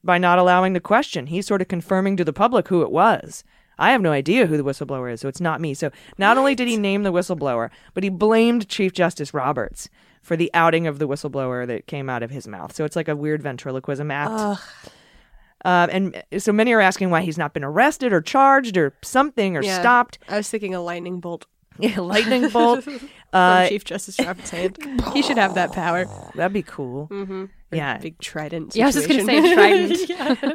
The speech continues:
Speaker 1: Chief Justice gets
Speaker 2: Not
Speaker 1: one.
Speaker 2: here. Not in this chamber.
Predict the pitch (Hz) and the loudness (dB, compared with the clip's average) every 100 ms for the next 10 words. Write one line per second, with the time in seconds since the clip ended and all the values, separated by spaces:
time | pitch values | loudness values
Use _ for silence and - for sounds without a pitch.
0 | 294 220 208 196 180 180 - 143 175 196 | -4 -2 -2 0 0 -2 -6 -8 0 2
1 | 160 180 196 320 277 185 143 - 196 233 | 4 4 4 4 4 4 0 -4 -4 -2
2 | - 294 320 226 233 233 - 220 - 190 | 0 2 2 0 -4 -4 -6 -8 -8 -6
3 | 214 202 185 | -4 -2 -2